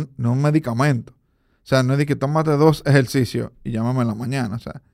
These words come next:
es como que esto es simplemente parte de quien tú eres ahora.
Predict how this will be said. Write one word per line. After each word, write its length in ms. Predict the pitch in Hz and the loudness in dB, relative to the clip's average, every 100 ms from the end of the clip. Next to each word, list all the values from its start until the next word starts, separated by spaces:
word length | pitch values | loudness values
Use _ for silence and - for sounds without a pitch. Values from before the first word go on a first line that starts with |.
| _ _ _ _ _ - | _ _ _ _ _ -6
es 100 | 117 | -2
como 220 | 131 131 | 0 0
que 260 | 123 113 - | -2 -4 -8
esto 160 | 120 110 | -8 -6
es 60 | |
simplemente 400 | 131 127 127 123 | -6 -2 -2 -2
parte 460 | 123 123 120 117 123 | -4 0 0 0 -4
de 140 | 120 | -4
quien 240 | 110 120 117 | -2 -4 -2
tú 180 | 123 127 | -4 -2
eres 160 | 123 | -2
ahora. 260 | 120 - - | -4 -6 -10